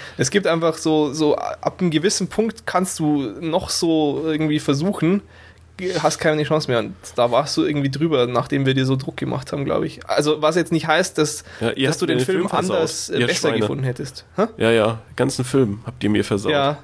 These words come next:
Speaker 1: wir Schweine. <laughs> Okay.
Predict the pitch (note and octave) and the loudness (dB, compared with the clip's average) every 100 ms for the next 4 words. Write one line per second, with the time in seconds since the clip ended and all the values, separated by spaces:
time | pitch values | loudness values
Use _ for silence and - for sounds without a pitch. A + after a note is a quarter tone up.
0 | - D3 C3+ D3+ C#3 C3+ G#3+ - E3+ - | -2 -2 -2 -2 0 2 0 0 -2 0
1 | C3+ B2+ F#3 - D#3+ D3 - - - - | -2 0 -2 0 0 0 -2 -6 -6 -8
2 | - E3+ - - G3+ E3+ C3 C#3 C3 B2+ | -2 0 0 -4 -6 -8 -4 -2 0 0